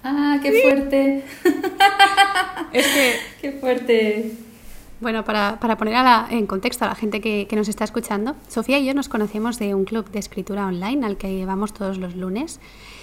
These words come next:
Speaker 2: Eh, allí también está Jordi del primer episodio.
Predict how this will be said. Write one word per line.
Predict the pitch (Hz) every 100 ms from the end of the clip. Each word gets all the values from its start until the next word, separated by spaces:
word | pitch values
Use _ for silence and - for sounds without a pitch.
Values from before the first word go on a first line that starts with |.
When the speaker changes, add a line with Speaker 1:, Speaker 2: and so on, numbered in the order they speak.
| - -
Speaker 2:
Eh, | 208 190 185 185 208
allí | 202 202
también | 208 208
está | 202 202
Jordi | 196 202 247
del | 247 196
primer | 196 190
episodio. | 190 185 202 220